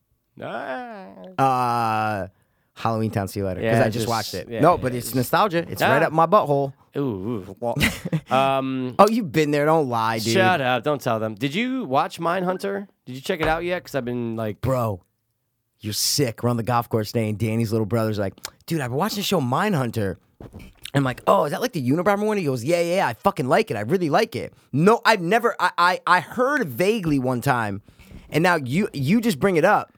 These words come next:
Speaker 1: But wait a second. So then what is the show?
Speaker 2: Yeah, he said it's about the guy looking for the Unabomber.
Speaker 1: Yeah, but then wait, what's the name of the show? That's with, hold on a second. The one on Netflix is what?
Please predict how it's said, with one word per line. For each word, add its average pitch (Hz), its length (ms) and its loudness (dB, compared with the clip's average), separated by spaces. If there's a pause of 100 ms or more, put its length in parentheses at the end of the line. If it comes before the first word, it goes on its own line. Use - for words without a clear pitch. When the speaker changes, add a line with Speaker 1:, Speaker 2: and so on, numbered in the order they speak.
(180)
Speaker 1:
But 151 80 -2
wait 151 180 2
a 117 60 -2
second. 104 440 -4
So 127 140 -4
then 117 220 -2
what 160 260 0
is 160 180 -2
the 139 120 -4
show? 113 800 -2 (720)
Speaker 2:
Yeah, 214 100 0
he 156 80 2
said 147 160 0
it's 127 100 -6
about 143 140 0
the 147 80 -4
guy 151 140 2
looking 143 180 -2
for 151 100 -2
the 160 80 -2
Unabomber. 110 460 -2 (340)
Speaker 1:
Yeah, 131 500 -2
but 107 180 -8
then 131 160 -2
wait, 123 160 0
what's 127 240 -6
the 143 80 -6
name 151 220 -2
of 139 60 -2
the 135 80 -4
show? 135 460 -2
That's 139 240 -2
with, - 340 -6 (220)
hold 147 160 0
on 117 80 0
a 107 40 -4
second. 107 260 -4
The 127 80 -2
one 170 100 0
on 120 240 -2
Netflix 120 540 -4
is 104 200 -6
what? 110 360 -2